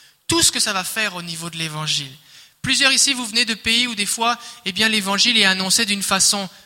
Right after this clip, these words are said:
droite, en sens du salut, mais à côté de ça, il y a des choses qui discréditent l'évangile. Mais si une, une génération de leaders se lève plein d'intégrité, ça va changer. Est-ce qu'il y a des, allô ? Est-ce qu'il y a des Africains ici qui disent, « Seigneur,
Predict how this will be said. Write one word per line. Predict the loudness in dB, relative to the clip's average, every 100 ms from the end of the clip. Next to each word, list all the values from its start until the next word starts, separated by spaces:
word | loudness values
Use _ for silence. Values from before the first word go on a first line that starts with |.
| _ -6
droite, | -6 4 6 6 0 -8
en | 0
sens | 0 0 0
du | 2
salut, | 4 2 0 -2 -4 -18 _ _
mais | -4
à |
côté | -4 -2
de | -2
ça, | 0
il |
y | -2
a |
des | 0
choses | 0 0 -4
qui | -4
discréditent | -2 0 0 -2 -4 -6 -6
l'évangile. | -8 -4 -2 -2 -6 -14 _ -20 -20 _
Mais | 2
si | 2
une, | 2 0 2 2 2
une | -2 0
génération | 2 2 4 2 2
de |
leaders | 2 0 0 2
se | 2 2
lève | 0 -2
plein | -2 -2
d'intégrité, | -2 -2 -2 -4 -6 -4 -6 -6 -20 -14
ça | -8 -4
va | 4
changer. | 4 4 0 0 -2 -14 -20 _ -20 _ _ 0
Est-ce | 2
qu'il | 4
y | 0
a |
des, | -2 -20 -20 _ -20 _ _ _ _ _ _ _ _ _ _ _ _
allô ? | 0 2 0 -4 -20 -20 -20 0
Est-ce | 2
qu'il | 4
y | 2
a |
des | 2
Africains | 2 2 2 0
ici | 2 0
qui | 0 -2
disent, « | 2 2
Seigneur, | 2 2 0